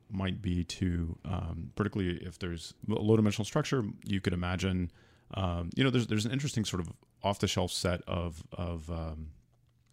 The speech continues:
of nonlinear dimensionality reduction tools that, that you can use. Um, T sne is a popular one, isomap, L L E. There's a, there's a few different things like this that are kind of like either variants on P C A or variants on, uh, multidimensional scaling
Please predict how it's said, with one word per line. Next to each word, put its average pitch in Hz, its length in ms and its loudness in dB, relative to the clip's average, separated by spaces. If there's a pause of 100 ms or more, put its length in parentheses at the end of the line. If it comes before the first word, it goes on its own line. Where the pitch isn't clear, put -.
(160)
of 87 100 -4
nonlinear 90 400 0
dimensionality 87 500 -2
reduction 120 380 -2
tools 120 340 0
that, 110 220 -2
that 98 160 -2
you 104 60 -2
can 104 120 0
use. 107 240 2 (560)
Um, 85 360 -4 (240)
T 104 160 0
sne 107 240 2
is 101 120 2
a 98 60 0
popular 95 380 0
one, 90 460 0 (120)
isomap, 87 540 -2 (560)
L 95 160 0
L 90 120 -2
E. 87 280 0
There's 123 200 0
a, 110 60 0
there's 123 180 4
a 120 40 2
few 123 160 4
different 104 240 2
things 90 160 0
like 92 100 0
this 92 160 -2
that - 100 -8
are - 60 -20
kind 120 160 4
of 85 100 2
like 87 280 0 (560)
either 113 180 4
variants 98 460 4
on 90 100 -2
P 92 140 -2
C 87 240 -2
A 85 100 0
or 87 140 -2
variants 85 480 -4 (100)
on, 80 420 -6
uh, 85 140 -4
multidimensional 85 640 -4
scaling 82 460 -4